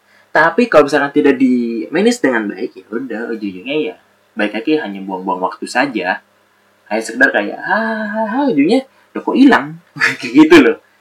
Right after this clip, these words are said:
Jadi, ya itulah H T S. Bedanya apa? Seperti tadi F W B, O T S, dan, eh, H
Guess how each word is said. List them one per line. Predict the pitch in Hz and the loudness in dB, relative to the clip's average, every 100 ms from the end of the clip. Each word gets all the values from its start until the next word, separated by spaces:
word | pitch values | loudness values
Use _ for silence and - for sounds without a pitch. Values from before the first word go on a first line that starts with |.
| _ _ - | _ _ -4
Jadi, | 139 208 196 - - _ _ | -2 0 0 -2 -10 _ _
ya | 226 | -6
itulah | 254 339 339 - | -2 0 0 0
H | |
T | - | -6
S. | - _ _ | -14 _ _
Bedanya | - - - 339 370 370 | -6 4 4 6 2 2
apa? | - 123 | 4 4
Seperti | 127 - - 120 | 4 -4 -14 -2
tadi | 151 139 | -2 0
F | 110 104 | -4 -6
W | 104 98 | -4 -2
B, | 113 127 | 0 0
O | 110 104 | -4 -12
T | 95 | -10
S, | - 123 - | -6 -6 -6
dan, | 95 107 135 - _ _ _ _ _ _ | -6 -4 -6 -14 _ _ _ _ _ _
eh, | 92 87 85 | -12 -10 -8
H | 87 | -6